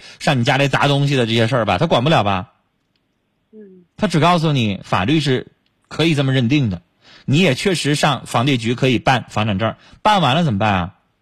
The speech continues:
Speaker 1: 接下来的事儿他们就不管了，你这不就是犯愁吗？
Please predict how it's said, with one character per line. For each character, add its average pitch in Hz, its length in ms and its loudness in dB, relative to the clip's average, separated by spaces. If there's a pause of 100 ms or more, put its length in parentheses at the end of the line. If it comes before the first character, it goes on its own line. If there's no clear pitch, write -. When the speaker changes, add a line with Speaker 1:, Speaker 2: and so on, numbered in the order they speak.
(3000)
Speaker 1:
接 202 280 0
下 196 120 4
来 160 120 2
的 160 100 2
事 160 120 0
儿 143 100 2
他 151 240 -2
们 147 80 0
就 139 100 0
不 131 80 -4
管 104 220 0
了， 87 340 -4 (560)
你 117 260 0
这 170 120 0
不 165 80 0
就 160 100 2
是 143 60 -4
犯 147 160 2
愁 87 240 -2
吗？ 123 380 0